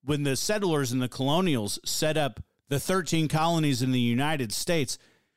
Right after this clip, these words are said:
we still, by and large, had a pretty similar value system to the British. And, and, and Great Britain has been a pretty successful country for a long time.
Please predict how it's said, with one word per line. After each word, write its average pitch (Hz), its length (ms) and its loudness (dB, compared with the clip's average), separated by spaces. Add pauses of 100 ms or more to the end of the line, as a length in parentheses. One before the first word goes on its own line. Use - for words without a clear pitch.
(120)
we 156 120 0
still, 247 260 0
by 160 300 -2
and 147 120 2
large, 156 260 2
had 143 140 2
a 127 60 -2
pretty 160 320 0
similar 143 460 0
value 139 400 0
system 113 600 -2 (160)
to 160 120 0
the 127 120 -2
British. 117 640 -4 (180)
And, 165 300 0
and, 139 260 -2 (140)
and 139 160 -2
Great 175 280 0
Britain 180 300 -2
has 135 120 -2
been 160 220 0
a 147 100 0
pretty 190 400 0
successful 160 720 -2
country 170 400 0
for 147 180 -2
a 139 80 2
long 156 280 0
time. 170 240 -2